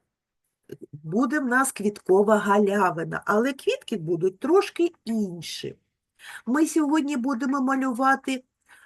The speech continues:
галявину з ромашками. Так, подивіться, як просто їх намалювати.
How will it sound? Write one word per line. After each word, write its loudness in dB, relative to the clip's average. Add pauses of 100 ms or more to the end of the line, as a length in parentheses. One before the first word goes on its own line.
галявину 2
з -10 (100)
ромашками. 0 (280)
Так, -2 (120)
подивіться, 0 (320)
як 2
просто 2
їх -6
намалювати. 2